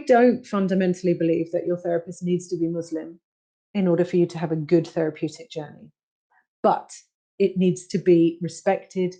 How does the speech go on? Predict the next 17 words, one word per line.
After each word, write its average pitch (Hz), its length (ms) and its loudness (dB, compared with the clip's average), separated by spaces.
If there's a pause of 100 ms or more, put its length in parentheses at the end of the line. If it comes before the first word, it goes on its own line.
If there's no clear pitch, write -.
It 165 100 -14
needs 165 260 -6
to 165 100 -14
be 165 180 0
able 170 240 0
to 165 100 -12
be 151 140 -4
part 202 360 -4
of 185 140 -10
the 185 60 -8
sessions. 180 680 -6 (680)
So 214 460 4 (920)
I 240 400 -2
always 214 520 2
recommend 175 480 -2
to 175 80 -8
clients 160 580 -10